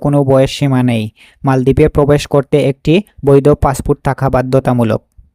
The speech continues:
বাংলাদেশি নাগরিকদের জন্য মালদ্বীপের on arrival ভিসা পাওয়া যায়। শিশুদের জন্য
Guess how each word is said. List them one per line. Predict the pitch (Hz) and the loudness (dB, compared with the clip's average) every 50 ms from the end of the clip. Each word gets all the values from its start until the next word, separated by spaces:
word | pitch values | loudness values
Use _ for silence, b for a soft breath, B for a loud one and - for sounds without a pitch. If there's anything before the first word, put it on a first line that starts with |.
| _ _ _ - | _ _ _ -4
বাংলাদেশি | 143 147 151 151 151 151 151 156 170 170 - 185 | -2 -2 0 0 0 0 2 2 0 -2 -2 -4
নাগরিকদের | 175 175 165 151 156 151 151 151 151 156 160 156 | -2 0 2 2 4 2 2 2 2 0 0 2
জন্য | 147 156 147 147 143 143 151 190 202 B B B B B | 2 2 0 2 2 0 0 0 -2 B B B B B
মালদ্বীপের | 147 151 151 147 139 147 147 147 156 156 160 - - 151 | -2 0 0 0 0 0 2 2 2 0 0 0 0 0
on | 147 151 151 147 147 | 0 0 0 0 0
arrival | 147 147 143 143 139 143 143 139 143 | 2 2 2 2 2 2 0 0 -2
ভিসা | 135 123 - 147 - - | -2 -2 -2 -2 0 0
পাওয়া | 139 135 135 127 | 0 0 0 0
যায়। | 127 120 110 107 117 - _ _ b b b b b b b | -2 -4 -4 -4 -8 -12 _ _ b b b b b b b
শিশুদের | - - - 147 143 - 165 165 160 165 160 151 160 | -10 -6 -6 -4 -2 0 0 2 2 2 2 2 0
জন্য | 151 151 147 | -2 0 0